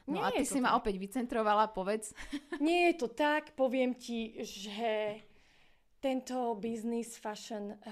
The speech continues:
Speaker 2: modný biznis, priemysel je veľmi špinavý a to, čo si človek prečíta, nie je vždy pravdou. A áno, Made in Portugal neznamená, že to ušili Portugálci a mali zaplatené úžasné výplaty
Speaker 1: A
Speaker 2: a
Speaker 1: v dobrých podmienkach.
Speaker 2: a v dobrých podmienkach.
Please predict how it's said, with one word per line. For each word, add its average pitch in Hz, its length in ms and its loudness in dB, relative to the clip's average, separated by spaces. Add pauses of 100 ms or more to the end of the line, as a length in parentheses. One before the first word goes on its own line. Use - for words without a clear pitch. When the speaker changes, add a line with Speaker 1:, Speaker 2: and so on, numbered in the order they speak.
(240)
Speaker 2:
modný 214 320 -4
biznis, 208 480 -8
priemysel 208 520 -10
je 190 200 -8
veľmi 220 760 -4
špinavý 269 640 2 (640)
a 214 500 0 (640)
to, 247 180 -2
čo 240 100 -14
si 233 140 -12
človek 220 240 -6
prečíta, 226 320 -12
nie 214 240 -6
je 196 80 -14
vždy 196 100 -16
pravdou. 220 680 -4 (160)
A 220 400 -10
áno, 214 320 -6
Made 240 240 -4
in 233 80 -8
Portugal 220 320 -4
neznamená, 208 500 -6
že 208 140 -12
to 202 480 -8
ušili 214 320 -10
Portugálci 220 880 -2
a 220 100 -10
mali 202 240 -4
zaplatené 208 480 -6
úžasné 214 400 -8
výplaty 214 400 -8
Speaker 1:
A 208 80 0
Speaker 2:
a 202 80 -2
Speaker 1:
v 202 80 -2
dobrých 196 240 -4
podmienkach. 196 400 -6
Speaker 2:
a 226 140 2
v 190 40 -8
dobrých 214 280 -2
podmienkach. 208 580 -4